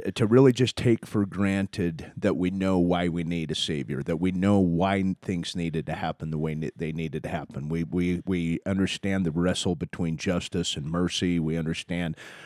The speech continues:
all of those things. At least we think we do. Well,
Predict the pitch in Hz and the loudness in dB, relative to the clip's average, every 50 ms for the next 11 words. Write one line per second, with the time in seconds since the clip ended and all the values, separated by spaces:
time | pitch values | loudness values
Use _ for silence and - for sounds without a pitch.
0 | - - - 107 110 110 107 110 98 80 104 98 95 - - - 107 101 98 98 | -14 -2 4 8 8 10 10 8 6 6 4 4 4 2 2 0 2 2 2 2
1 | - 101 85 90 123 127 120 - - 101 98 - 120 110 95 - - 87 80 71 | 0 0 2 6 6 6 6 6 4 2 4 4 2 2 2 2 0 0 2 2
2 | 76 73 73 76 82 101 104 107 101 | 2 2 2 2 4 4 4 4 4